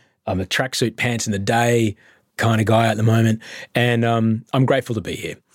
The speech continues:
because, uh, without you, there's no show. And there are hundreds, there's thousands, there's millions of people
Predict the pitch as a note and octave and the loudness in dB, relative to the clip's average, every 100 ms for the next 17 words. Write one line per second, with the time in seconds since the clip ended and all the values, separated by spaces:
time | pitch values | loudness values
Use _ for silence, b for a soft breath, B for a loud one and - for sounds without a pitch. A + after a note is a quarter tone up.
0 | B B B B B _ G2+ G#2 G2 F#2+ | B B B B B _ -4 0 0 0
1 | E2+ - F2+ F2 F2 - _ A#2 B2+ B2 | -2 -2 0 -2 -4 -10 _ 2 2 4
2 | C#3 E3+ E3+ F3 D#3+ G3+ A#2+ - _ _ | 2 4 4 2 2 0 -2 -6 _ _
3 | _ - F2+ E2+ E2+ E2 E2+ _ - F2+ | _ -6 -4 -2 -4 -6 -10 _ -2 0
4 | E2+ D#2+ A#2 F#2+ E2+ - E2 G2+ - B2 | 0 0 -2 -2 -6 -12 -6 -4 0 0
5 | F#2 D2 D#2 F#2+ A#2 C3 A2 - - F#2 | 0 -6 -6 0 0 2 -2 -6 -12 -8
6 | F#2+ E2+ - - | -8 -8 -10 -20